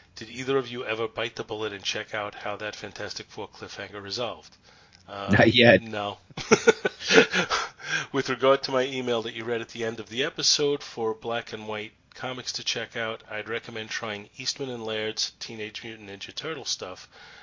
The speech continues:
Speaker 1: which has been collected in trade by I D W in its original black and white duoto-, duotone glory. You can get trades for around twenty bucks. Here's a link to the first one.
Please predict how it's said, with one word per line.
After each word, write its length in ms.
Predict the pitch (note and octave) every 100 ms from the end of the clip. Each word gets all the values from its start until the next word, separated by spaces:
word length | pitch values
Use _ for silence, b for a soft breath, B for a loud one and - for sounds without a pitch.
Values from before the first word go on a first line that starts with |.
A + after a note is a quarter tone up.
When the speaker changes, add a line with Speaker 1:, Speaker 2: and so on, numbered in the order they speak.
| b -
Speaker 1:
which 180 | G#2
has 140 | A2 G2+
been 140 | A2
collected 440 | - A2+ A2+ A#2 G2+
in 100 | F#2+
trade 460 | - C#3 C#3 C#3
by 160 | A2+ G#2+
I 180 | G2 G2+
D 180 | G2+ F#2
W 480 | G#2+ B2 C3+ C#3 C3 b b b
in 120 | G#2+
its 160 | F#2+ -
original 340 | G#2+ A2+ A2+
black 320 | - G#2+ G#2
and 100 | G#2+
white 200 | G2 G2+ - -
duoto-, 580 | B2+ B2+ B2 - A#2 -
duotone 640 | - D#3 C#3 - B2 A#2 A#2
glory. 420 | A2+ G#2+ F2+ - _ b b b b -
You 80 | G#2+
can 100 | A2+
get 120 | G#2+
trades 360 | - C#3 C3+ B2+
for 140 | A#2+
around 240 | A2 G#2 G#2
twenty 320 | - G#2+ G#2
bucks. 640 | B2 D3+ - - - - -
Here's 460 | B2+ A#2 A#2+ A2+ -
a 60 | A2+
link 280 | A2 B2+ B2
to 120 | C3
the 80 | A#2
first 380 | - C3 - D3+
one. 280 | C#3+ F2+